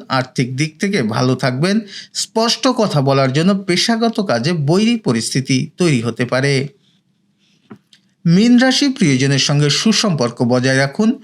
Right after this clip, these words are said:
শরীরের প্রতি যত্নবান হন, দাম্পত্য কলহ থেকে বিরত থাকুন, যানবাহন চলাচলে সতর্ক থাকা প্রয়োজন,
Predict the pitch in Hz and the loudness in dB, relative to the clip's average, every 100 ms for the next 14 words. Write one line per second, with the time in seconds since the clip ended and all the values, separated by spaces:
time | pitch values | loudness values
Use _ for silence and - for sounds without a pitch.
0 | - - - - 214 247 262 262 180 143 | -20 -10 -6 0 2 2 2 0 -2 -2
1 | 123 - - 175 165 160 165 202 220 214 | -2 -2 -2 0 0 2 2 2 0 -2
2 | 190 113 113 123 - - 127 147 165 180 | -2 0 0 -2 -2 -2 0 2 0 -2
3 | 180 170 180 185 190 196 190 214 208 - | -2 0 0 0 -2 -4 0 2 0 -2
4 | - - - 131 196 226 240 247 254 226 | -18 -10 -4 -2 2 2 4 4 4 2
5 | 147 131 131 131 127 - - 214 202 107 | 0 0 0 0 0 -2 -2 -2 -2 -4
6 | 127 120 120 135 135 143 202 | -2 -4 -2 0 2 2 2